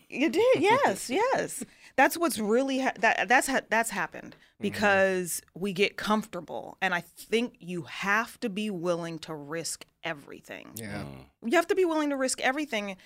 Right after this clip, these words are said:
Speaker 1: And so the reason my company's called Love C E O is because we take the business, the analytical side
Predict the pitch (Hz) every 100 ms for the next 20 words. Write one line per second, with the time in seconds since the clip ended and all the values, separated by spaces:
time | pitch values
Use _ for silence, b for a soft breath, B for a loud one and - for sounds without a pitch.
0 | B B - 226 233 226 - 240 220 208
1 | 196 - 208 208 349 339 277 294 233 -
2 | 208 180 208 220 226 190 208 247 226 196
3 | 202 170 180 - 214 - 175 156 214 247
4 | 262 240 254 - - - - 190 180 170
5 | 220 226 208 - - 175 165 160 160